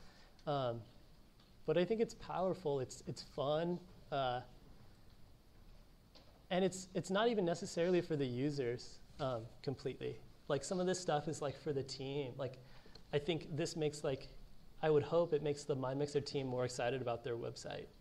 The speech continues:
you know, um, and kind of brings this, like, they have some, like, uh, remote workers,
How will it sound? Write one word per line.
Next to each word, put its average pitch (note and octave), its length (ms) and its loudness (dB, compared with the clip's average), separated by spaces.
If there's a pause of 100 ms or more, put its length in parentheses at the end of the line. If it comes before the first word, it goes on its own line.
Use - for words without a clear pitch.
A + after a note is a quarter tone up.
you C3+ 100 0
know, B2+ 240 -4 (400)
um, A#2+ 240 0 (380)
and D3 80 0
kind D#3+ 160 0
of C#3 80 2
brings C#3+ 220 4
this, C#3+ 200 8
like, B2 280 2 (580)
they D#3 100 6
have F3 120 4
some, F3 180 0
like, C#3+ 260 -2 (240)
uh, A#2+ 280 -2 (300)
remote C3+ 380 4
workers, A#2+ 640 -2